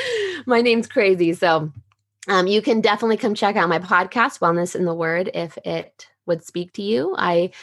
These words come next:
do three episodes a week, so I focus really heavily on meditating on the scriptures, wellness,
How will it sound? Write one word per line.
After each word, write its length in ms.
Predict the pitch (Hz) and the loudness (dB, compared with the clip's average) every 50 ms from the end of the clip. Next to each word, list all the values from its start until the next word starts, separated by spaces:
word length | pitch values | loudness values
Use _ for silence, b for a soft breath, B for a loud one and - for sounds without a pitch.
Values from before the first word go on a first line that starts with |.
| B B B B B B B | B B B B B B B
do 140 | - 220 220 | 0 0 0
three 240 | - - 214 226 220 | 0 2 2 4 4
episodes 440 | 208 214 226 220 - 220 202 190 185 | 4 2 0 0 2 2 2 2 0
a 60 | 185 | 0
week, 320 | 196 226 262 262 233 - | 0 2 2 2 0 -2
so 160 | - - 214 190 | -4 0 2 4
I 140 | 185 190 | 4 2
focus 440 | 185 - 202 185 190 196 190 185 - | 2 2 0 2 2 2 -2 0 0
really 460 | 185 185 185 185 180 175 175 - - _ _ | 2 2 4 4 2 2 -2 -4 -6 _ _
heavily 460 | - - 214 190 185 185 185 180 175 - | -10 -4 -2 0 2 4 4 4 4 4
on 460 | - 165 165 160 160 160 160 160 156 _ _ - | 2 2 2 2 2 0 -2 -2 -6 _ _ -4
meditating 580 | 180 175 175 170 170 175 170 - 180 165 170 170 | -2 2 2 4 4 2 2 0 -2 0 0 -2
on 80 | 160 | -2
the 80 | 160 151 | -2 -4
scriptures, 640 | - - - 175 160 - - 165 156 160 170 165 165 - - | -6 -2 -2 -2 -2 -2 -2 0 0 2 0 -2 -6 -8 -10
wellness, 800 | 165 170 170 160 160 165 160 165 165 160 165 - - - - | -2 2 4 4 4 4 4 4 4 4 2 0 -4 -18 -16